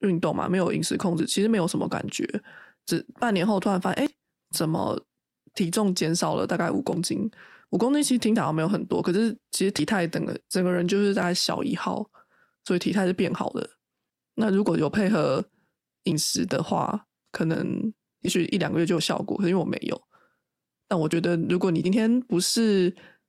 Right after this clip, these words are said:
直白讲，如果你不是太胖的话，只是想要保持体态，运动真的是一个很重要的事情。虽然这么说，我也好久没运动了。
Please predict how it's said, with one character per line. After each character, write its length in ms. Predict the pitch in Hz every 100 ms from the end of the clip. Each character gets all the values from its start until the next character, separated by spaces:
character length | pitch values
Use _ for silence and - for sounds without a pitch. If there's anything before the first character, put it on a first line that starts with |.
| _ _ -
直 120 | 175
白 140 | 202
讲， 120 | 202
如 80 | 160
果 80 | 226
你 40 |
不 100 | 185
是 60 | 185
太 180 | 190 185
胖 200 | 262 185
的 60 |
话， 240 | 202 196 - - _
只 140 | -
是 100 | 226
想 180 | 214 165
要 200 | 190 - _ _ _
保 140 | 170
持 140 | 156 160
体 100 | -
态， 200 | 196 180
运 120 | 196
动 160 | 190 170
真 80 |
的 80 | 170
是 160 | 170 156
一 60 |
个 100 | 180
很 80 | 160 -
重 180 | 170 175
要 120 | -
的 40 |
事 160 | - 160
情。 160 | - - - -
虽 180 | - 262
然 80 | 214
这 120 | 233
么 100 | 180
说， 160 | 180 190
我 80 | 185
也 60 |
好 100 | 185
久 100 | 170
没 120 | 165
运 180 | - 175
动 140 | 196
了。 120 | -